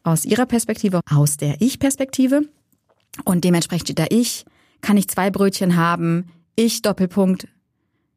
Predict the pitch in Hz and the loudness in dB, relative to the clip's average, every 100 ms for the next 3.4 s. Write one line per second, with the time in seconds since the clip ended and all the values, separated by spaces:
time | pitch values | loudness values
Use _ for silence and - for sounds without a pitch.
0 | _ _ 202 - 214 196 143 180 185 185 | _ _ -2 0 -2 -2 -4 -2 -2 0
1 | 185 170 175 180 175 180 202 202 - - | 0 0 0 2 2 0 -2 -2 -8 -20
2 | _ - 185 180 196 220 214 208 - 226 | _ -4 0 2 2 2 0 -4 -4 -2
3 | 226 240 240 233 | 0 0 0 0